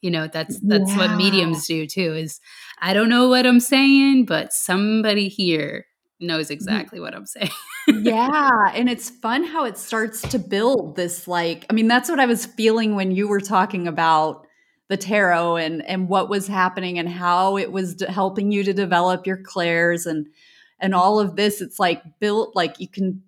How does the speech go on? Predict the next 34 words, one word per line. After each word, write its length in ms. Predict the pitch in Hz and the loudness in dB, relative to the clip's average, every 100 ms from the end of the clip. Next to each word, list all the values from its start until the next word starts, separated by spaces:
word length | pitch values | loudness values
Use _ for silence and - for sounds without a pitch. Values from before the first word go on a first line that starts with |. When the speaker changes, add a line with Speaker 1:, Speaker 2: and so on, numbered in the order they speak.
| - | -14
Speaker 2:
tell 280 | - 247 214 | -2 0 0
it's 160 | - | -2
kind 220 | - 190 | -4 -4
of 60 | 185 | -4
solidifying 840 | - 196 180 202 220 196 175 165 | -6 -4 0 0 0 0 0 0
something 440 | 165 185 180 175 170 | -2 -4 -2 0 0
in 100 | 160 | 0
your 100 | 151 | 0
consciousness 720 | 208 214 233 - 185 175 175 | 2 2 2 0 0 0 -2
and 180 | 170 180 | -2 2
making 380 | 190 196 202 | 2 2 0
connections 1000 | 196 185 165 180 - - 175 170 180 185 - _ _ _ _ _ 185 | 0 -2 -4 -6 -8 -8 -6 -6 -8 -10 -18 _ _ _ _ _ -6
that 540 | 190 185 175 175 - - _ _ _ _ _ - | 0 2 2 0 -2 -10 _ _ _ _ _ -6
are 280 | 180 175 | -4 -4
new, 800 | 170 190 262 185 160 202 269 - _ _ | -4 -2 0 0 -2 -2 -4 -6 _ _
but 120 | - 190 | -4 -2
it's 120 | 185 | -2
kinda 200 | 247 196 | -2 0
happening 400 | 208 226 226 208 | 0 0 -2 -2
in 80 | 190 | -2
the 60 | |
moment, 340 | 175 220 208 147 | 0 2 0 0
like, 220 | 160 147 214 | -6 -8 -8
"Oh, 280 | 285 160 - _ _ | -6 -6 -10 _ _
oh 140 | 269 208 | -12 -10
yeah, 200 | 202 - | -8 -8
that 140 | 202 180 | -4 -2
is 200 | 285 - | -2 -4
what, 220 | 175 123 _ _ | -6 -8 _ _
what 120 | 160 | -10
was 140 | 160 170 | -10 -8
happening." 500 | 165 160 165 165 185 | -6 -4 -2 -2 0
<laughs> 40 | 240 - - - - - | 0 0 -12 -20 -20 -2
And 140 | 202 | 0